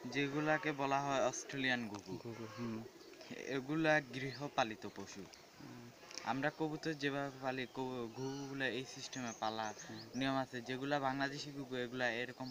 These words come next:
Speaker 1: পালা, পালা যায় না, ও পাললেও তারা চলে যায়।
Speaker 2: হুম, মানে পোষ মানে না।
Speaker 1: হ্যাঁ, পোষ মানে না,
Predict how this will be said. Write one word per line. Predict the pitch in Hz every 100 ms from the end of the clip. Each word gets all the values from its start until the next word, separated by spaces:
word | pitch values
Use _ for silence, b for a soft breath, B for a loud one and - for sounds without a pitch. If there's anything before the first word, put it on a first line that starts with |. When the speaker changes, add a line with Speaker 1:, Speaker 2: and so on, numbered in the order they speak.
| -
Speaker 1:
পালা, | 117 117 113 - B B B B 113 117 - - - - -
পালা | 151 151 156
যায় | 147 143 143
না, | 151 147 143
ও | 135 135 139 123 -
পাললেও | 143 156 165 151 -
তারা | 131 131 -
চলে | 147 131 107
যায়। | 82 - -
Speaker 2:
হুম, | 120 107
মানে | 113 117
পোষ | - 165 -
মানে | 143 117
না। | 98 92
Speaker 1:
হ্যাঁ, | 113 131 113
পোষ | - 143 147
মানে | 139
না, | 127